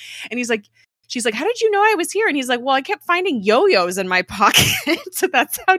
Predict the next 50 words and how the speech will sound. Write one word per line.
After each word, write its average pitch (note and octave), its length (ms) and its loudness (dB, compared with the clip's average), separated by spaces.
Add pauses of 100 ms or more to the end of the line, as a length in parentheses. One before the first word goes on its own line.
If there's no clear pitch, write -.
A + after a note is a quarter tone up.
Daisy C#4 320 -2
was C4+ 200 -8
telling A3 340 -4
him G#3 220 -8
to A3+ 80 -10
go G3+ 160 -6
get G#3+ 320 -4
Yo-Yo, A3 420 -2
which G3 140 -10
is A3 120 -14
really D4+ 360 -8
cute - 240 -10
and C4 100 -14
clever. G#3+ 400 -4
And G3 80 -6
it's G3+ 140 -12
a G#3+ 40 -12
very G3+ 220 -6
Daisy F3+ 380 -8
thing D#3+ 180 -18
to D#3 60 -16
do. D#3 420 -6 (580)
Um, F3+ 440 -2 (760)
and G#3+ 120 -2
apparently A3 380 -4
the F#3+ 100 -4
framework F#3+ 480 -6
is D#3+ 120 -10
being F3 180 -10
shut E3 360 -6
down E3 300 -2
by D3 160 -2
Ada. C#3+ 380 -4
So D#3 520 -6 (380)
they E3 100 -8
need C4+ 160 -6
to C#4 60 -8
get C4+ 100 -8
out B3+ 140 -4
of B3 40 -6
there G3 160 -6
fast - 680 -8
<laughs> G#3 40 -12
'cause D3 240 -14
they're D3+ 140 -14
going D#3+ 260 -16
to - 140 -20
all D3+ 80 -18
disappear D3+ 440 -20
otherwise. - 540 -20